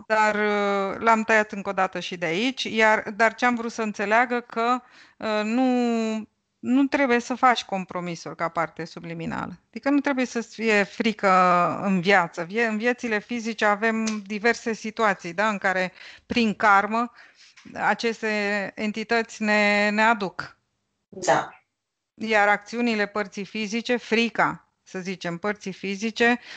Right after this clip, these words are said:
Speaker 1: aduc, uh, uite ce, m, contracte și consecințe pe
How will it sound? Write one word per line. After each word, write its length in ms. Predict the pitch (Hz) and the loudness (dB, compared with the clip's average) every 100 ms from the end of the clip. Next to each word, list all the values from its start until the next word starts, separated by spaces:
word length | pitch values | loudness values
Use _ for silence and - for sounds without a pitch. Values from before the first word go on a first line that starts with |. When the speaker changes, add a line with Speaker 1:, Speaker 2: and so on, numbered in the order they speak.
| - | -6
Speaker 1:
aduc, 460 | 202 202 233 233 - | -2 0 0 -2 -2
uh, 680 | 226 214 208 202 202 196 196 | 0 2 2 4 4 4 2
uite 320 | 208 214 202 | 2 0 0
ce, 360 | 180 190 185 175 | 0 0 2 0
m, 560 | - 190 180 170 175 160 | -4 -4 -4 -2 -2 -2
contracte 580 | - 190 180 208 208 208 | 0 0 2 0 0 -4
și 240 | - 190 | -4 -6
consecințe 760 | 185 190 180 180 - 196 190 190 | -2 -2 -2 -4 -2 -2 0 0
pe 580 | - 185 185 180 180 | 2 2 4 4 4